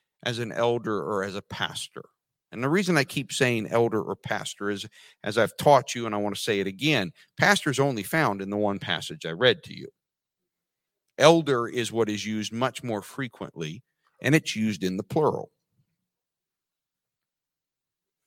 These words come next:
One is Peter. And you all have heard me cite this many, many times. "The elders which are among you I exhort,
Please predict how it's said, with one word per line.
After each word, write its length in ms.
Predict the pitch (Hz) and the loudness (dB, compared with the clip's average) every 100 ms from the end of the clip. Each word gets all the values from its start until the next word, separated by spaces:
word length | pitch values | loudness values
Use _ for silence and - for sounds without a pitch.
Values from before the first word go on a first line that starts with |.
| _ - _ | _ -20 _
One 540 | - 277 147 127 175 - _ | 4 6 6 2 -2 -12 _
is 160 | 143 143 | -6 -6
Peter. 440 | - 147 87 - _ _ _ _ _ _ _ _ _ _ - | -6 -8 -8 -12 _ _ _ _ _ _ _ _ _ _ -12
And 120 | 123 | -4
you 140 | 151 | 2
all 140 | 185 185 | 4 4
have 100 | 147 | 0
heard 420 | - 170 170 135 | 0 4 4 2
me 200 | 135 135 | -4 -2
cite 380 | - 131 127 - | 0 2 0 -2
this 220 | - 85 - | -10 -10 -6
many, 220 | 127 123 | -6 -4
many 240 | 120 110 | -6 -6
times. 400 | 101 90 80 - - - - | -8 -10 -12 -18 -20 -20 -4
"The 120 | 117 143 | 6 10
elders 340 | 208 214 180 | 10 6 0
which 180 | 185 175 | 0 2
are 160 | 170 | 4
among 280 | 165 139 131 | 4 2 -6
you 200 | 127 127 | -6 0
I 120 | 95 | 0
exhort, 580 | 120 110 - 78 58 - | 0 -4 -14 -14 -18 -20